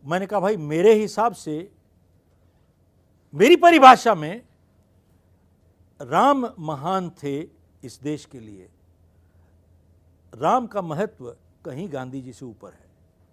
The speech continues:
अगर उस परिभाषा में जाते हो तो मैं राम को एक आदर्श मानता हूं, अगर इसमें हिसाब से हुआ तो, तो आपके हिसाब से मैं गांधीयन नहीं हूं साहब, मैं गांधीयन नहीं हूं। I am not a Gandhian।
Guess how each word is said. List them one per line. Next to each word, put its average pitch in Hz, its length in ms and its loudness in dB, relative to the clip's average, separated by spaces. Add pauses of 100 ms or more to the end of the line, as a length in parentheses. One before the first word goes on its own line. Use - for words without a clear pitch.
(1040)
अगर 147 140 -8
उस 196 240 -10
परिभाषा 208 540 -2
में 214 140 -10
जाते 151 320 -8
हो 135 280 -12 (580)
तो 147 80 -12
मैं 202 380 -6 (840)
राम 220 320 0
को 202 180 -2
एक 196 120 -4
आदर्श 151 440 -10
मानता 131 360 -14
हूं, 101 360 -20 (300)
अगर 127 140 -12
इसमें 175 480 -10
हिसाब 185 360 -4
से - 120 -16
हुआ 135 320 -10 (320)
तो, 160 80 -14
तो 180 160 -12
आपके 170 400 -8
हिसाब 147 280 -10
से 151 280 -20
मैं 135 240 -12
गांधीयन 131 340 -14
नहीं 113 160 -18
हूं 113 80 -20
साहब, 123 160 -18
मैं 120 220 -20
गांधीयन 95 320 -20
नहीं 82 160 -20
हूं। - 40 -20 (1200)
I 123 40 -14
am 117 100 -16
not 92 160 -20
a 87 60 -20
Gandhian। 80 340 -20